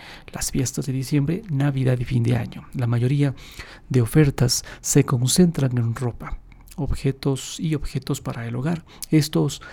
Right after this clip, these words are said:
artículos son los de más, son los más buscados por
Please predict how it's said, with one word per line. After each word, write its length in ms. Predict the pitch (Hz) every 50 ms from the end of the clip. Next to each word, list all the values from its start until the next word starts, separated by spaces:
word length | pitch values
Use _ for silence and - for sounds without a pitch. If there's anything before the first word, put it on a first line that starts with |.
| - - -
artículos 800 | - 156 143 147 - - 196 - - 156 139 151 151 - - - - 190
son 280 | - 165 165 165 160
los 260 | 160 156 147 147 -
de 360 | - 147 139 131 131 135 175 202
más, 960 | 151 139 135 151 165 170 165 - - - - - - - - - - - - - - - - - - - - -
son 380 | - - - - 147 147 151 147
los 180 | 143 131 - -
más 300 | 147 160 175 160 - 156
buscados 800 | 147 139 127 - - - - - 165 165 160 156 170 156 - -
por 340 | - 139 135 135 131 123